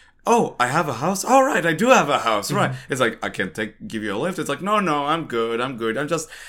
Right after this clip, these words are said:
Speaker 1: chilling, just putting things into motion. It's like, uh, okay.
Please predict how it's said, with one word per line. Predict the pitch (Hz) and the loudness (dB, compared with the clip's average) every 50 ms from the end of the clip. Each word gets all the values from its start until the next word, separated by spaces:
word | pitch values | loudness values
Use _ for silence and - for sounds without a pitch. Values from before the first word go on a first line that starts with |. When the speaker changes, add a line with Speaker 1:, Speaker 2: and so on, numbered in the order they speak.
| - - - - _ - | -20 -20 -20 -18 _ -4
Speaker 1:
chilling, | - - - 139 135 120 117 120 123 120 120 117 | -2 0 2 4 4 4 4 2 0 -2 -2 -2
just | 120 147 147 147 - | -2 -2 -2 -2 -2
putting | - 160 147 135 123 | -2 0 0 0 -2
things | 123 - 135 127 110 131 | -4 -4 -6 -4 -4 -6
into | 127 110 131 147 | -6 -4 -4 -4
motion. | 135 127 117 113 101 113 | -4 -4 -6 -6 -6 -6
It's | 95 107 | -4 -6
like, | 92 87 - | -6 -6 -6
uh, | - 90 87 82 85 87 85 82 82 82 82 82 82 85 85 85 82 82 85 82 85 85 85 82 80 107 | -10 -10 -10 -10 -10 -10 -10 -12 -12 -12 -12 -12 -12 -12 -12 -12 -14 -14 -14 -12 -12 -12 -12 -10 -8 -6
okay. | 110 113 113 - | -2 -2 -2 -2